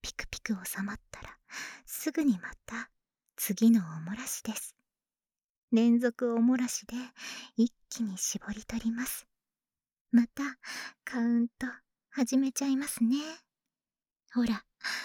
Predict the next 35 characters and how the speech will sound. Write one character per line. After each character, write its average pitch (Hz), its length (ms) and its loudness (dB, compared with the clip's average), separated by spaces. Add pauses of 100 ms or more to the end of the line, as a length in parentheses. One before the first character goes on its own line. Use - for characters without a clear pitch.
(460)
十。 - 200 0 (1400)
<laughs> - 320 -6 (1000)
大 220 320 6
丈 277 200 0
夫 240 140 -10
で 208 120 -6
す - 120 -6
か？ 247 460 -10 (680)
お 226 80 8
も 233 180 12
ら 240 120 6
し 247 240 2
お 247 80 4
ち 254 240 2
ん 269 80 2
ぽ 208 160 -4
弱 208 300 -4
す - 180 -6
ぎ 311 160 -6
て、 - 160 -14 (640)
行 277 120 -4
き - 100 -8
そ 339 180 -2
う 339 60 -6
に 339 100 -6
な 339 120 -4
っ - 20 -18
て - 180 0
な 302 180 0
い 294 60 -8
で 277 100 -8
す - 180 -6
よ 233 120 2
ね。 254 120 -2 (1400)
九。 277 380 -8